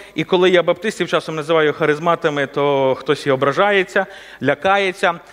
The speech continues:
Насправді Павло каже: «Не занедбуй благодатного дара в собі, не занедбуй оцього харизмата в собі».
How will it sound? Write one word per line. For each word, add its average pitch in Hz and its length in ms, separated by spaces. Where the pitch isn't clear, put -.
Насправді 302 420
Павло 240 300
каже: 226 260
«Не 220 140
занедбуй 247 480
благодатного 196 760
дара 175 280
в 160 60
собі, 123 340
не 170 180
занедбуй 233 540
оцього 180 360
харизмата 175 640
в 127 60
собі». 120 360